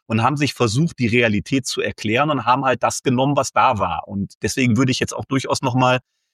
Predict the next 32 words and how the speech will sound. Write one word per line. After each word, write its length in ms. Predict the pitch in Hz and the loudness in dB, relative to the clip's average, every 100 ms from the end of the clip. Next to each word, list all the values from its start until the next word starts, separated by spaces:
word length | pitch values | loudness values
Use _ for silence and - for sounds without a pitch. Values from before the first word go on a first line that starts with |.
| _ | _
im 120 | 117 | 0
historischen 520 | 117 - 151 151 - | 2 2 2 2 0
Kontext, 600 | - 127 151 - - - | -2 -2 0 -4 -4 -2
auch 140 | 117 107 | -2 0
wenn 100 | 123 | -2
ich 140 | 127 | -2
gar 160 | 120 123 | -2 0
nicht, 240 | 127 - | -2 -4
also 160 | 113 127 | -4 0
wenn, 80 | 123 | 0
auch 160 | 107 | 2
wenn 100 | 120 | 2
wir 80 | 135 | 2
das 160 | 117 - | 0 -2
nicht 160 | 113 | 0
müssen, 320 | 123 196 - | 2 0 0
den 160 | 104 120 | 0 0
vielleicht 300 | - 123 113 | 0 -2 -2
zur 120 | - | -6
Seite 360 | 95 117 180 123 | 0 0 0 -4
springen, 340 | - 107 123 | -4 -2 0
dass 160 | 131 - | -2 -4
es 120 | 123 | -6
jetzt 140 | 113 | -8
vielleicht 280 | - 113 - | -2 -2 -2
gar 180 | 117 127 | 0 0
nicht 220 | 139 - | 0 -4
eher 160 | 117 120 | -2 0
ein, 140 | 113 - _ _ _ - | 0 -4 _ _ _ -6
ein 100 | 120 - | -4 -4
perfider, 840 | 131 120 - 170 180 170 160 156 - | -4 -2 -2 0 2 4 4 4 2
wahnsinnig 760 | 117 113 156 151 139 127 120 | 0 2 2 2 2 0 -2